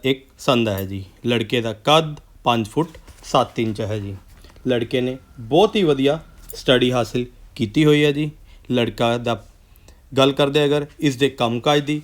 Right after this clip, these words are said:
ਤਾਂ ਲੜਕਾ ਬਹੁਤ ਹੀ ਵਧੀਆ ਆਪਣੇ ਕਾਰੋਬਾਰ ਦੇ ਵਿੱਚ ਸੈਟਲ ਹੈ ਜੀ। ਲੜਕੇ ਦੇ ਪਿਤਾ ਸ਼੍ਰੀ ਹਨ ਜੀ, ਉਹ ਵੀ ਬਿਜ਼ਨਸਮੈਨ ਹਨ ਜੀ। ਲੜਕੇ ਦੇ ਮਾਤਾ ਸ਼੍ਰੀ ਹਨ, ਜੋ ਕਿ ਹਾਊਸਵਾਈਫ ਹਨ।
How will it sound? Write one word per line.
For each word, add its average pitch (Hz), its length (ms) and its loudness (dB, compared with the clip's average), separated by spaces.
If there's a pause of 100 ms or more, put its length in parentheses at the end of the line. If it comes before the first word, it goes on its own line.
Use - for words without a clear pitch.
(100)
ਤਾਂ 147 100 -2
ਲੜਕਾ 127 400 -4
ਬਹੁਤ 156 280 -2
ਹੀ 147 40 -4
ਵਧੀਆ 123 280 -4 (100)
ਆਪਣੇ 147 320 -8 (300)
ਕਾਰੋਬਾਰ 151 460 4
ਦੇ 113 100 -4
ਵਿੱਚ 135 260 -4 (100)
ਸੈਟਲ 110 380 -2
ਹੈ 98 100 -6
ਜੀ। 95 180 -10 (680)
ਲੜਕੇ 123 320 0
ਦੇ 117 100 -2
ਪਿਤਾ 131 340 0
ਸ਼੍ਰੀ 151 260 -2
ਹਨ 156 160 0
ਜੀ, 147 140 -6 (200)
ਉਹ 117 100 0
ਵੀ 117 120 0
ਬਿਜ਼ਨਸਮੈਨ 113 680 0
ਹਨ 151 180 0
ਜੀ। 147 160 -4 (160)
ਲੜਕੇ 120 320 0
ਦੇ 117 120 -4
ਮਾਤਾ 120 340 0
ਸ਼੍ਰੀ 147 240 -2
ਹਨ, 143 160 -4 (160)
ਜੋ 135 100 2
ਕਿ 135 180 -6 (120)
ਹਾਊਸਵਾਈਫ 110 500 -2
ਹਨ। 104 100 -8